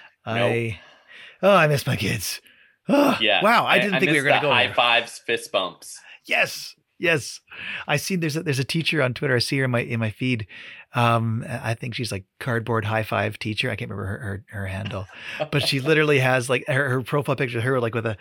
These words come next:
Speaker 2: a great big cardboard high five, like, hand, and her kids with the other little s-, like, hands on sticks, and they go poop, and, like, they
Speaker 1: Oh, I love that. That's such a great idea.
Speaker 2: Yeah, there's ed tech for you. <laughs>
Speaker 1: Yeah.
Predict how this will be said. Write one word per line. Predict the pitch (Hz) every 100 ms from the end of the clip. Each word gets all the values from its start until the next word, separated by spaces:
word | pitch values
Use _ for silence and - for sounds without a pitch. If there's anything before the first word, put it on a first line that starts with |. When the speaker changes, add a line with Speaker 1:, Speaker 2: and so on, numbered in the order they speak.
| - - -
Speaker 2:
a | 131
great | 113 147 143
big | 139
cardboard | 120 135 135 127 143 170
high | 151 139
five, | - 123 131 135 -
like, | - 110
hand, | 104 143 127 117 107 - - -
and | 139
her | 131
kids | - 151 131
with | 127
the | 135
other | 135
little | 135 127
s-, | - -
like, | 127
hands | 135 131 131 131
on | 113
sticks, | 107 - - -
and |
they | 117
go | 107
poop, | 107 - 349
and, | - 170
like, | 113
they | 104 104 - - - - -
Speaker 1:
Oh, | 123 110 92 - 240 _ _ -
I | 113 131
love | 190 196
that. | 135 -
That's | 175 -
such | - 196 190 -
a |
great | 156 - 117 107 160 170 175
idea. | 160 151 131 147 233 - - -
Speaker 2:
Yeah, | 139 180 151
there's | 151 143
ed | 101
tech | - 90
for | - 92
you. | 107 98
<laughs> | - - - - - -
Speaker 1:
Yeah. | - 113 - 175 294 117 92 -